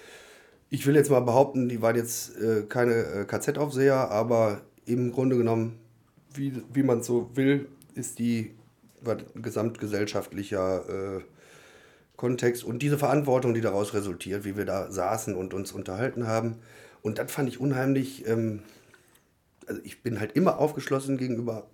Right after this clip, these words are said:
allen und das nochmal im Speziellen, weil man dann wirklich mal die Möglichkeit hat, sich damit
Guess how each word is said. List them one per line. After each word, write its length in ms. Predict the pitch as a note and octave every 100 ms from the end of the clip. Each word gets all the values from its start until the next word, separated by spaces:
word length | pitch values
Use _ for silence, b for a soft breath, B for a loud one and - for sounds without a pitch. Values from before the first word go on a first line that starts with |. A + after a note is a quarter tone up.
| _ _ -
allen 400 | G#2+ B2+ G#3 G#3 -
und 320 | G#2+ A#2+ - b b b b
das 160 | - B2+
nochmal 280 | D3 C#3+ A2+
im 80 | A#2+
Speziellen, 800 | A#2+ - - G#2 D#3+ E3 E3 - -
weil 160 | A#2 A#2+
man 180 | A#2+ A2+
dann 280 | A2 A2
wirklich 300 | B2+ D#3+ E3
mal 140 | C3+ C3
die 80 | A#2
Möglichkeit 560 | C3 D3+ E3 - D3
hat, 240 | D#3 D3+ - b b b b b
sich 220 | - A#2
damit 460 | - B2 A#2+ -